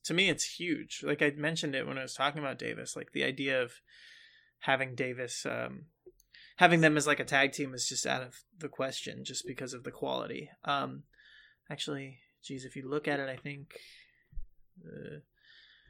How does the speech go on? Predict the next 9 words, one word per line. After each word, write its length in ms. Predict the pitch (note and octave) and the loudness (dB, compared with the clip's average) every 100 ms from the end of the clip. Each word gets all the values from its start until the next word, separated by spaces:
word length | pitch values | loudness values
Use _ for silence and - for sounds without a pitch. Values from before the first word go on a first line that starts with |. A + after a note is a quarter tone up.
| _ - | _ -12
man, 320 | - B1+ B2+ | -8 -8 -8
like, 180 | B2+ B2+ - - - F#3 | -10 -12 -14 -6 6 8
<laughs> 460 | F#3+ G#3 F#3 - - | 8 6 4 -2 -4
um, 680 | D3+ C#3+ C#3 C3+ C3 B2+ B2+ _ _ _ _ _ _ _ _ _ _ - | 0 2 2 0 -4 -8 -16 _ _ _ _ _ _ _ _ _ _ 2
over, 260 | D3 D3+ D#3 | 4 6 6
like, 280 | C#3+ B2+ - - _ _ _ _ _ | 4 2 -6 -20 _ _ _ _ _
twenty 460 | - - C#3 D#3+ D#3 | -12 -8 -4 -2 -2
spots 540 | - - F3+ A#3 - | -2 0 0 0 -6
different, 500 | - G#3+ C#4+ D4 C4+ | -4 -4 -4 -6 -8